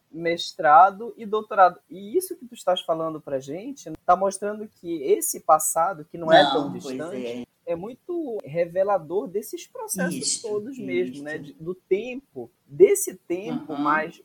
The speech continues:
Speaker 1: é, mais espaçado que se buscava pra fazer
Speaker 2: É.
Speaker 1: essas pesquisas, né?
Speaker 2: É, porque quando nós terminamos, quer dizer, nós, nós entramos, entramos em cinquenta e nove,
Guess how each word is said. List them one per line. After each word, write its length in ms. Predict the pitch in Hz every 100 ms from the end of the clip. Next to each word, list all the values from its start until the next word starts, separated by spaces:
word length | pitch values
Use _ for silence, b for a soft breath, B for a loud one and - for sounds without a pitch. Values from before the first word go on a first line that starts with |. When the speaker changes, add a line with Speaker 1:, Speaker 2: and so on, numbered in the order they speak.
| _
Speaker 1:
é, 180 | 123 117 -
mais 200 | 143 151
espaçado 1080 | 170 - 165 143 - - 156 202 214 165 156
que 540 | - 196 190 180 170 170
se 160 | -
buscava 560 | 185 359 403 - 254 262
pra 160 | - 185
fazer 420 | - 160 151 156
Speaker 2:
É. 180 | 147 147
Speaker 1:
essas 220 | 143 156
pesquisas, 800 | 151 262 - 269 294 214 143 135
né? 180 | 147 -
Speaker 2:
É, 160 | 156 156
porque 840 | 160 226 - 240 233 269 - - _
quando 240 | 285 311 294
nós 200 | 277 269
terminamos, 720 | 226 226 208 247 285 240 202
quer 100 | 196
dizer, 200 | 190 180
nós, 200 | 180 -
nós 180 | 165 190
entramos, 560 | 196 190 190 190 202 - b b -
entramos 400 | 185 185 202 196
em 140 | 196
cinquenta 400 | - 190 196 190
e 100 | 180
nove, 800 | 175 196 233 277 262 143 131 -